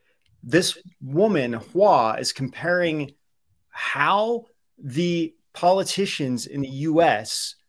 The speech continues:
look at what's going on in Hong Kong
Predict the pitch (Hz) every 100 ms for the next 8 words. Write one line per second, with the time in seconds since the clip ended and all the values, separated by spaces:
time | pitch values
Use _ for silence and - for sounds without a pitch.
0 | _ _ 127 156 165 165 123 143 151 175
1 | 165 160 151 143 127 160 170 160 120 104
2 | 98 98